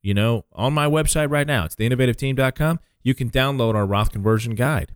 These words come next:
and it will give you some basic information on, on what entails a Roth conversion. Um, you know, lately I've been talking to some folks that had some, you know,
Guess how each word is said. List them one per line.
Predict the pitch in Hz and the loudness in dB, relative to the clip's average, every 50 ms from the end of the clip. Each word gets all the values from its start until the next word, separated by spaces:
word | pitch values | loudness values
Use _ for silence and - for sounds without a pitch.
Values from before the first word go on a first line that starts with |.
| - - | -8 -4
and | 98 | 0
it | 104 | 0
will | 101 101 | 2 2
give | 98 104 113 117 | 2 2 0 0
you | 113 | 0
some | - - 101 95 | -2 -2 -6 -4
basic | - 98 104 117 - - 113 123 | 0 0 0 0 0 -2 -2 -4
information | 117 - - 117 127 139 160 143 - - - _ _ _ _ _ _ _ _ _ _ | -4 -4 -4 -2 0 0 0 0 -2 -4 -10 _ _ _ _ _ _ _ _ _ _
on, | - 98 104 104 101 - | -2 0 0 0 0 -2
on | - 101 104 104 101 98 95 | -2 -2 0 0 0 0 0
what | 98 110 110 - _ _ _ _ | 0 0 0 0 _ _ _ _
entails | - 92 - - 123 127 127 110 107 104 - - - _ _ _ _ _ | -18 -6 -4 -2 0 2 2 2 0 -2 -4 -6 -12 _ _ _ _ _
a | - 107 | -4 -2
Roth | 104 98 95 90 92 - | 0 2 2 2 2 0
conversion. | - 110 104 127 147 143 104 85 57 - - _ _ _ _ _ - - _ _ _ _ _ | 0 0 0 2 2 2 0 -4 -8 -12 -18 _ _ _ _ _ -20 -20 _ _ _ _ _
Um, | - 92 92 92 92 92 92 90 - - _ | -2 0 0 2 2 2 0 -2 -4 -8 _
you | - 107 | 0 2
know, | 104 101 92 - - | 2 2 2 0 -2
lately | 104 104 110 139 156 139 107 101 107 104 | 0 0 2 2 2 0 0 0 0 0
I've | 64 92 110 120 131 | 0 -2 -2 0 0
been | 127 110 | -2 0
talking | 95 - 104 104 98 - 101 98 95 | 0 0 0 0 0 -2 -4 -6 -2
to | - 101 95 | 0 0 0
some | - 101 92 | 0 0 -2
folks | - - 95 101 107 - - - | 0 2 2 2 2 0 -2 -2
that | 98 92 85 | -2 -2 0
had | 95 104 104 104 104 - | 0 2 2 2 0 0
some, | - - 95 92 90 90 - _ _ _ _ _ _ _ _ _ _ | -2 -4 -2 -2 -2 -4 -8 _ _ _ _ _ _ _ _ _ _
you | - 139 127 | -4 -2 0
know, | 110 107 107 113 117 113 | 2 2 2 0 -2 -4